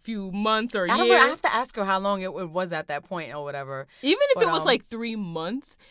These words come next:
Speaker 1: I can guarantee you in her mind, she's probably like, "We're, this is cool. Like, I got a
Speaker 2: But
Speaker 1: sense
Speaker 2: she,
Speaker 1: of
Speaker 2: but,
Speaker 1: this
Speaker 2: and then
Speaker 1: person."
Speaker 2: she's also very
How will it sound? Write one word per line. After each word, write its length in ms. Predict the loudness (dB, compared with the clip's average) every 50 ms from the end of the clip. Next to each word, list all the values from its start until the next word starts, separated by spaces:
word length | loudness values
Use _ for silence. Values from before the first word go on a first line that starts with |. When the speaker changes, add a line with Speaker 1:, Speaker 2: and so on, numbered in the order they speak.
| _ _ _ _ _ -2
Speaker 1:
I 140 | 0 0
can 240 | 0 -2 -2 -2 -2
guarantee 460 | -2 -2 -2 -2 -4 -6 -8 -8 -8
you 240 | -8 -8 -6 -6 -6
in 100 | -6 -6
her 260 | -4 -4 -2 -2 -2
mind, 400 | -2 -4 -4 -6 -6 -8 -8 -8
she's 160 | -8 -10 -10 -6
probably 240 | -4 -4 -2 -2 -2
like, 280 | -4 -4 -6 -6 -10 -14 -20 -18 _
"We're, 140 | -8 -6 -6 -6
this 360 | -8 -10 -8 -8 -8 -8 -10
is 80 | -12
cool. 420 | -14 -12 -12 -10 -8 -8 -8 -6 -6
Like, 180 | -4 -2 0 2
I 100 | 2 2
got 160 | 4 2 2
a 60 | 4 2
Speaker 2:
But 120 | 2 4
Speaker 1:
sense 180 | 4 4 4 4
Speaker 2:
she, 40 |
Speaker 1:
of 60 | 2 2
Speaker 2:
but, 80 | 2
Speaker 1:
this 100 | 2 0
Speaker 2:
and 80 | 2 4
then 100 | 4 4
Speaker 1:
person." 180 | 4 4 0 -2
Speaker 2:
she's 260 | -2 -2 -2 0 0
also 260 | 0 0 0 -2 -4
very 520 | -2 -2 -4 -4 -4 -6 -8 -12 -16 -20